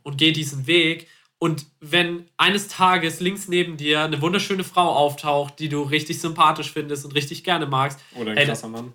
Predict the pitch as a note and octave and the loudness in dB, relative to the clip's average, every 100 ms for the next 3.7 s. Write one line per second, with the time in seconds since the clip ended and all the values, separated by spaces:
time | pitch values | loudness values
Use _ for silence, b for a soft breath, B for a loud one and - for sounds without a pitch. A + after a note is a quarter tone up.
0 | _ B2 B2 A2+ B2 A#2 A#2+ A#2+ A2+ A2+ | _ -6 -6 -4 -6 -2 -2 -2 -8 -10
1 | A#2 A2+ B2+ B2+ G#2+ b b b D3 D#3 | -8 -6 -6 -8 -10 b b b 0 0
2 | D#3 D3+ D3+ E3 F3+ - C#3 - F#3 E3 | 0 0 2 4 4 2 -4 2 4 4
3 | D3+ D#3 D#3+ _ D#3 D3+ C#3 | -2 -6 -12 _ -4 -4 -10